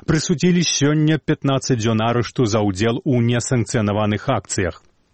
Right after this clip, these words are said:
Супраць сябра прэзідыуму каардынацыйнай рады Ліліі Уласавай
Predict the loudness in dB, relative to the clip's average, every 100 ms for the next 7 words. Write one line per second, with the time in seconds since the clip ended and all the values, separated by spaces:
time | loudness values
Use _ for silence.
0 | _ -16 -12 -8 0 0 2 -2 0 0
1 | 0 0 0 0 0 2 2 2 -2 0
2 | 0 0 0 0 0 0 2 2 2 2
3 | 2 2 2 0 0 2 0